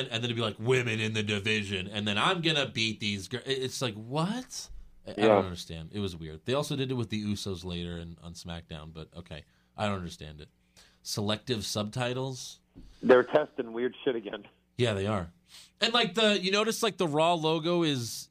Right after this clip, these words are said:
Speaker 1: has changed, like, the last few weeks. Like, now it, it has a white background. It's like, "Oh, look, our logo's different." No, it's just,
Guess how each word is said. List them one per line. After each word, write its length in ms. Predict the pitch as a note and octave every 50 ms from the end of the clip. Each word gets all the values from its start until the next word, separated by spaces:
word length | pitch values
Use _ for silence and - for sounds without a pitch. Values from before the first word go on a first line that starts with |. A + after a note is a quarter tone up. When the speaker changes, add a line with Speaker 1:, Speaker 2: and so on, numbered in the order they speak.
| _ _ -
Speaker 1:
has 220 | C#3 C3+ A2+ -
changed, 580 | - - - C#3+ C3+ C#3 D3 D3+ D#3 D3+ C3 -
like, 140 | E3 D#3 -
the 80 | E3
last 320 | D#3+ D#3+ D#3+ D#3+ D#3 - -
few 140 | F3 D#3+ D3+
weeks. 320 | D#3 D#3+ D#3+ D3+ - -
Like, 220 | D3 C#3 A#2 A2+
now 300 | B2 B2+ B2+ C3+ C#3 C#3+
it, 180 | C#3 C3+ C3 C3 - -
it 140 | B2 A#2 -
has 220 | A#2 C3 C3+ B2 A#2
a 80 | A#2
white 380 | G#2+ F#2+ G2+ A2+ B2 C3 B2 -
background. 540 | A#2 G#2+ A#2 B2 - - A#2 G2+ F#2+ F#2+ F#2+
It's 120 | F#2 -
like, 140 | G#2+ G2+ F#2+
"Oh, 220 | A2 A2+ B2 A#2+ A2+
look, 240 | G#2+ A#2+ B2 -
our 120 | A2 G2 G2
logo's 460 | G2 G2+ A2+ B2 B2 A#2+ G#2+ F#2 F2
different." 480 | - G2 F#2 - - G2 F2+ F2+ F2 G#2+
No, 220 | C3 B2+ G#2+ F#2+
it's 160 | F#2 F#2 -
just, 300 | - F#2+ - - - -